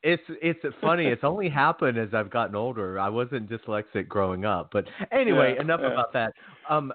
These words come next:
Speaker 1: ho-, first of all, I hope you guys are staying safe, obviously, during this crazy
Speaker 2: Oh,
Speaker 1: time.
Speaker 2: absolutely. We are, uh, you know, working remotely out of our home in Bel Air,
Speaker 1: Yeah.
Speaker 2: and, uh, uh, you know, we, we have our offices, uh, at,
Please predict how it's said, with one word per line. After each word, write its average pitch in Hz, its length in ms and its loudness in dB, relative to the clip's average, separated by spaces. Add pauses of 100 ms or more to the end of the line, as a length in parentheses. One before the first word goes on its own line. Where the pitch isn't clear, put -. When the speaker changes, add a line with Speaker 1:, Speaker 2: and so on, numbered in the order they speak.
Speaker 1:
ho-, 135 320 -6
first 190 220 -2
of 165 60 0
all, 135 140 4
I 127 80 2
hope 156 240 -2
you 147 80 -6
guys 127 280 0
are 123 120 -12
staying 123 380 -6
safe, 113 320 -2
obviously, 104 480 -4
during 101 300 -6
this 95 180 -8
crazy 104 240 2
Speaker 2:
Oh, - 120 4
Speaker 1:
time. 180 200 2
Speaker 2:
absolutely. 147 640 2
We 143 260 0
are, 135 600 2
uh, 131 40 2
you 147 140 -2
know, 131 120 2
working 131 400 -2
remotely 135 560 0
out 127 160 2
of 113 100 -2
our 120 140 0
home 151 500 -2
in 117 240 -8
Bel 117 240 -2
Air, 190 460 4
Speaker 1:
Yeah. 113 60 -2
Speaker 2:
and, 113 240 -6
uh, 113 360 0 (380)
uh, 117 640 4
you 120 100 -2
know, 120 140 0
we, 117 200 -2
we 113 360 -4 (280)
have 123 220 -4
our 120 140 2
offices, 120 580 0
uh, 110 220 2 (380)
at, 110 260 0